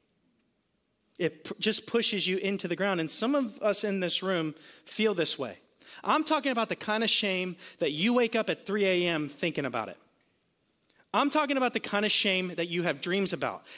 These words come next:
And they're not dreams, they're nightmares. I'm talking about the kinds of things that have so eroded your life that it now controls you. That's the kind of thing that I'm talking about. And the reality is, is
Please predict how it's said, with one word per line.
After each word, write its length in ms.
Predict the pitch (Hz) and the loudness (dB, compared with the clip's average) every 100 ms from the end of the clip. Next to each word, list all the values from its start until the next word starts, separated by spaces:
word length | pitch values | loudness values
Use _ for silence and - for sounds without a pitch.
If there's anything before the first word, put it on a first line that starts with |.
| - | -4
And 120 | 170 | 0
they're 80 | 185 | 2
not 180 | 208 | 2
dreams, 320 | 196 220 190 151 | 0 0 0 0
they're 100 | 156 | 0
nightmares. 640 | 170 190 147 117 - - - _ _ _ _ _ _ - - - | 2 0 -2 -8 -10 -16 -18 _ _ _ _ _ _ -20 -20 -2
I'm 140 | 190 277 | 0 2
talking 240 | 311 247 | 2 2
about 160 | 240 220 | 0 0
the 80 | |
kinds 460 | 196 - 226 254 220 | -2 0 2 2 0
of 100 | 233 | -2
things 460 | - 220 196 170 - - - | 0 0 2 -2 -6 -8 0
that 140 | 196 | 2
have 140 | 196 | 2
so 760 | - - - - 240 240 269 285 | 0 0 2 2 4 4 4 2
eroded 960 | 226 220 190 165 202 240 269 262 254 | 2 0 0 2 4 4 4 2 0
your 320 | 202 202 208 185 | -2 0 4 4
life 440 | 185 202 202 190 | 4 2 0 -2
that 120 | 180 | 0
it 140 | 160 147 | 0 0
now 240 | 175 180 | 0 0
controls 640 | 180 170 143 - 147 131 - | -2 -4 -4 -2 0 0 -4
you. 80 | 95 - _ _ _ _ _ _ _ _ _ _ _ _ | -6 -18 _ _ _ _ _ _ _ _ _ _ _ _
That's 280 | - 214 220 | 0 2 0
the 80 | - | -4
kind 220 | 208 208 | -2 0
of 80 | 185 | 0
thing 160 | 190 180 | -2 -2
that 80 | |
I'm 100 | 160 | -2
talking 240 | 147 160 147 | -2 -2 -2
about. 160 | 135 - - - | -4 -6 -14 -4
And 100 | 180 | 2
the 80 | 202 | 4
reality 480 | 202 208 233 262 220 | 4 4 4 2 2
is, 140 | 214 | 2
is 140 | 190 | 0